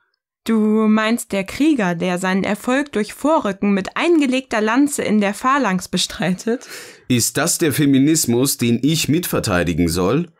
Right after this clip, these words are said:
Speaker 1: Warum Feminismus? Vielleicht spreche ich gar nicht als Frau zu dir.
Speaker 2: Das wird mir jetzt zu anstrengend.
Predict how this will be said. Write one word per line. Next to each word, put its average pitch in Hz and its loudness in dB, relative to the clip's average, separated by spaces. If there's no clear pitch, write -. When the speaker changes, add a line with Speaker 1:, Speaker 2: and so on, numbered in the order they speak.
Speaker 1:
Warum 254 2
Feminismus? 285 0
Vielleicht 247 -4
spreche 330 -4
ich 285 -4
gar 277 0
nicht 269 0
als 240 -4
Frau - -2
zu - -2
dir. 175 -4
Speaker 2:
Das 143 0
wird 147 2
mir 127 4
jetzt 110 0
zu 78 -2
anstrengend. 73 -4